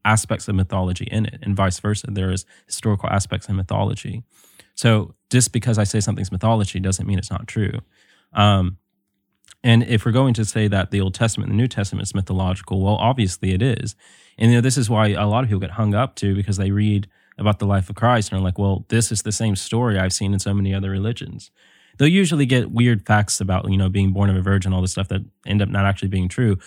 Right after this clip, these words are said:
But it, it's definitely true that you have a, an intense archetype with Christ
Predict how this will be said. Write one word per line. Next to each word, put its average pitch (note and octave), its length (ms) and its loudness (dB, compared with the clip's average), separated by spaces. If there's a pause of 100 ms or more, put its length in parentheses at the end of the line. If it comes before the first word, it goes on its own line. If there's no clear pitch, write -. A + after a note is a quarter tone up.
(200)
But C3+ 160 0
it, C3 160 0
it's G#2+ 160 0
definitely D#3+ 280 2
true G#2+ 160 -2
that G#2 80 2
you G2+ 120 2
have G#2 180 0
a, G2 40 0
an G2 160 0
intense G2+ 280 0
archetype G2 440 -2
with - 100 -10
Christ F#2+ 440 -2